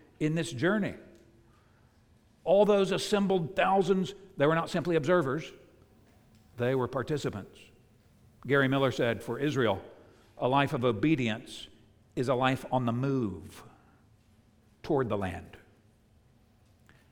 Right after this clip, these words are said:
Which brings us then, secondly, to the destination. So we've seen the journey.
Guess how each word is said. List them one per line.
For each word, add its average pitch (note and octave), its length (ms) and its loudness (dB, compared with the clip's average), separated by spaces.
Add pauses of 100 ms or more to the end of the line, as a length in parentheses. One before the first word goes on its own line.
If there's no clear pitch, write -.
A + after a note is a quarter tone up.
(180)
Which C#3+ 220 -2
brings D#3+ 300 2
us B2+ 160 -2
then, G#2+ 440 -4
secondly, B2 680 -2 (920)
to - 80 -6
the C3+ 120 0
destination. A2+ 640 -4 (960)
So A2 280 0
we've A#2 160 -4
seen C#3+ 160 -2
the C#3+ 60 -4
journey. B2 500 -2